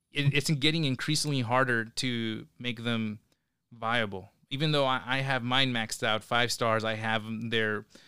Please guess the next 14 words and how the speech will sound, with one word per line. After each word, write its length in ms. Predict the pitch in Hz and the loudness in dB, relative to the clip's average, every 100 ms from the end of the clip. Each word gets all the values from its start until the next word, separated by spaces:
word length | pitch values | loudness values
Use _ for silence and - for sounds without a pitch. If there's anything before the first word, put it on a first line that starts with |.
| - _ _ | -20 _ _
you 100 | 120 | -4
know, 220 | 120 107 104 | 0 0 0
their 180 | 117 | 0
refined 440 | 110 110 - 123 127 | 0 0 2 2 4
weapons, 360 | 117 110 117 | 2 2 0
I 60 | 110 | 0
have 180 | 110 110 | 0 2
Armored 300 | 117 120 117 | 2 2 0
Smasher 400 | - 117 113 117 | 0 0 0 -2
on 100 | 113 | -2
a 60 | |
few 240 | 104 123 117 | -2 -2 -2
of 80 | 107 | -2
them. 160 | 107 | -6